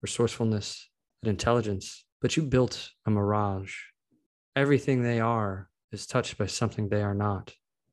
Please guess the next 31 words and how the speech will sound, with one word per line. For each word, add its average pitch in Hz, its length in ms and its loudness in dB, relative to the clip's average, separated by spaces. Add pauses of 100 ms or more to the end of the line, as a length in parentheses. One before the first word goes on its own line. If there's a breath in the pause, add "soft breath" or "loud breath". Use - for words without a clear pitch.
(420)
All 156 120 2
they 143 100 6
can 120 180 2
do 110 420 2
is 98 120 -8
try 113 220 0
to 107 80 -4
survive, 98 680 -2 (540)
but - 180 -4
your 127 120 4
avoidance 127 560 0
of - 100 -14
Iron 117 380 0
Mountains 107 640 -4
left 117 240 -4
meager 117 340 2
rations 107 680 -4
and 107 120 -4
supplies. 107 760 -2 (1600)
You're 123 300 2
telling 151 440 0
me 120 180 2
that 120 200 -2
the 107 60 -4
Marine 107 360 -2
Corps 127 320 -4
equipped - 400 -4
a 120 60 -6
helpless - 540 -4
force? - 640 -6 (720)
No, 95 380 -2